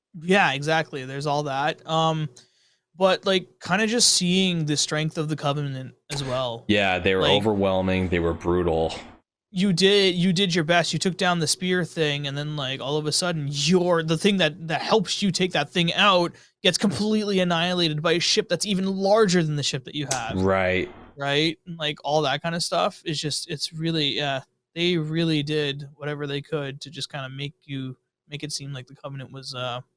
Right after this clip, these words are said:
Speaker 1: <clears throat> much bigger threat.
Speaker 2: When, uh, what's his name, uh, activated the portal inside of the Covenant ship, it just, like,
Speaker 1: Oh, yeah,
Speaker 2: folds in
Speaker 1: George.
Speaker 2: half.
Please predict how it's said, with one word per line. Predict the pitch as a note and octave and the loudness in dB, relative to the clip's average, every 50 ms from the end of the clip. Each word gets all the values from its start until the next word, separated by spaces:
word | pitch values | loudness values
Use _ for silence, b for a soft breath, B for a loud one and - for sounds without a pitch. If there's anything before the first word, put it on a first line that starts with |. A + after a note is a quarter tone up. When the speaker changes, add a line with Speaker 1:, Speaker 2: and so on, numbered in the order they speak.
| _ _ _ _ | _ _ _ _
Speaker 1:
<clears throat> | - B2 - - G#2+ G2 - _ - _ _ | -2 0 0 0 -4 -10 -14 _ -20 _ _
much | E3 D3+ D3 - | -8 -8 -6 -4
bigger | - D3+ C#3+ C#3 | -6 -6 -6 -6
threat. | C3+ - - C3+ A#2+ - _ _ _ _ _ _ b b b b b b b b _ | -8 -6 -6 -6 -6 -6 _ _ _ _ _ _ b b b b b b b b _
Speaker 2:
When, | D3 C3+ C3+ B2 B2 A#2+ | 2 2 4 2 2 2
uh, | A#2 A2+ A2 A2 G#2+ G#2 | 2 2 2 2 2 2
what's | G2+ G2+ A2+ A2+ - - | 2 2 2 2 2 2
his | C#3+ B2+ A#2+ | 0 2 2
name, | B2 B2 A#2+ A#2+ A#2+ A#2+ A#2+ B2 B2 B2 A#2+ B2 - - - - _ _ _ _ _ _ | 2 2 2 2 2 2 2 0 0 -2 -4 -6 -12 -20 -20 -20 _ _ _ _ _ _
uh, | A2 A2 G#2+ G#2 F#2+ | 2 2 2 2 2
activated | - F#2 G2+ G#2 - - A#2+ G2+ G#2+ G#2 G#2 G#2 G2 F#2 | 2 2 0 0 2 0 2 4 4 2 2 2 0 2
the | F2 G2+ F#2+ F#2+ F#2+ F#2+ F#2+ F#2 - | 2 2 2 4 2 2 2 0 -2
portal | - - A2 G2+ G2+ G2+ G2 | 2 2 2 2 4 2 2
inside | F#2+ F#2 F2+ - - - - G2 D#2+ F2 F2+ | 0 2 2 0 0 2 2 2 2 2 2
of | F2+ | 2
the | F2 F#2+ F#2 | 2 0 0
Covenant | - - F#2+ F#2 F#2+ G2 - - | 2 0 2 2 2 0 2 2
ship, | - - G2+ G2 G2+ - - - - - - _ _ | 0 2 2 2 0 -2 -8 -16 -16 -20 -20 _ _
it | - F2 | -6 -2
just, | E2+ F2 - - | 0 0 2 4
like, | E3+ - | 4 4
Speaker 1:
Oh, | D#3 C#3+ | 4 4
yeah, | - - - | 6 4 4
Speaker 2:
folds | - F#2+ - | 4 4 2
in | F#2+ E2 | 0 0
Speaker 1:
George. | D2+ | 2
Speaker 2:
half. | E2+ E2+ E2+ F2 F#2+ - - - - | 2 2 2 2 0 -2 -8 -12 -16